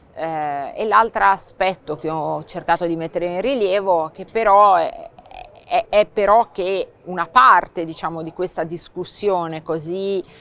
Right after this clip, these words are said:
eh, poco ambiziosa dipende anche, diciamo, dalla polarizzazione delle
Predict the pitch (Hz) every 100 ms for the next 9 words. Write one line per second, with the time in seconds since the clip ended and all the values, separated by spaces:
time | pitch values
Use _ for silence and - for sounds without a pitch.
0 | _ - 160 160 190 196 180 175 180 175
1 | - 208 175 160 156 180 220 - - 247
2 | 262 220 220 220 247 254 - 220 175 196
3 | 175 175 175 170 - 180 180 175 - 175
4 | - 185 185 165 160 156 151